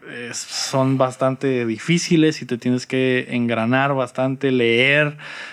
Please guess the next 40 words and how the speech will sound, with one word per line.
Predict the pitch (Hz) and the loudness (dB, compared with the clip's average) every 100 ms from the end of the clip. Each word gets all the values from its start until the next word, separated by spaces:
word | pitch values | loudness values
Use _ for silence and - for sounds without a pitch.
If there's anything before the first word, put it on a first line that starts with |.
| - | -14
estar | 123 131 | -4 0
investigando | 139 143 135 120 127 139 147 147 | 2 0 0 0 2 2 2 0
cómo | 147 139 | 0 2
matar | 131 117 127 127 | 0 2 2 4
a | 127 123 120 | 4 2 0
este | - 123 120 | -4 -4 0
güey, | 127 139 139 139 139 | 2 4 4 2 0
qué | 139 131 | 0 2
arma | 127 131 131 | 4 4 0
es | 127 | -2
la | 127 | 0
mejor. | 120 113 - 139 143 143 - - - - - _ | 0 -2 0 2 2 0 -12 -20 -20 -20 -20 _
Eso | 139 - | -4 0
es | 143 | 0
lo | 143 | 2
que | 139 | 2
más | 135 143 | 2 4
me | |
gusta | 139 139 139 135 | 4 2 2 0
de, | 127 | 0
de | 127 123 | -2 -2
esos | 120 - | -2 -2
juegos. | 156 151 165 - - - - | 2 2 0 -6 -20 -20 -2
Y | 135 139 135 131 139 | 2 4 4 0 2
lo, | 151 143 - - - | 2 2 0 -16 0
todo | 190 220 226 | 4 6 4
el, | 175 151 147 | 4 2 4
el | 139 139 | 2 4
drama | 151 165 175 | 4 4 2
que | 160 139 | 0 -4
surgió | 135 117 139 | -4 -2 -2
con | 139 151 | 0 2
lo | |
de | 131 | 0
Sekiro | 123 - 113 135 143 | 0 -6 0 2 2
fue | 143 135 | 0 -2
que, | - 139 131 123 127 | 0 2 2 0 -2
que | - 127 | -2 0
algunos | 123 127 143 165 180 | 2 2 2 2 2
consideran | - 147 139 135 139 151 160 | 0 -2 2 2 4 0 -4